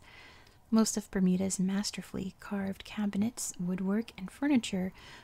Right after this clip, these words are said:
was produced by enslaved workers. Carpentry could also be a prosperous field for black Bermudians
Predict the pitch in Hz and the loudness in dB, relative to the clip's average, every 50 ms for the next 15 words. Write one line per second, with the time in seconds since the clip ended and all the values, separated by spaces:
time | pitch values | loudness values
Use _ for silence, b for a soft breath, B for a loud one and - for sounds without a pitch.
0 | B B B 233 233 - - - 302 247 214 196 202 - - - - 190 185 180 | B B B -2 -2 -2 -2 -2 2 4 4 4 2 -2 -6 -6 -6 -4 -2 -2
1 | 190 190 190 - - 190 185 185 - - 185 185 190 196 - - - - - 208 | -2 0 -2 -2 -4 -4 -6 -8 -8 -8 -6 -6 -6 -6 -8 -14 -18 -18 -16 -12
2 | - - - - - - - - - - - - - - - B B B B B | -10 -10 -10 -12 -14 -20 -20 -20 -20 -20 -20 -20 -20 -20 -20 B B B B B
3 | B - - - 220 - - 254 247 - 254 254 254 - - 208 196 196 - - | B -10 -4 -2 -2 4 4 4 4 4 2 0 0 0 -2 -2 -2 -2 -2 -2
4 | 226 208 208 202 190 190 190 - - - 226 247 254 - - - 180 180 185 - | -2 -2 0 0 -2 -2 -4 -4 -4 -2 0 0 0 0 -2 -4 -4 -4 -4 -4
5 | - - 214 208 233 254 254 - - 269 269 254 - 208 190 185 196 - - - | -2 0 2 2 4 2 2 0 -2 -4 -4 -2 -2 -4 -4 -4 -6 -6 -2 2
6 | 254 254 233 208 196 - 190 196 202 226 226 - | 4 6 6 6 4 4 2 2 2 2 2 0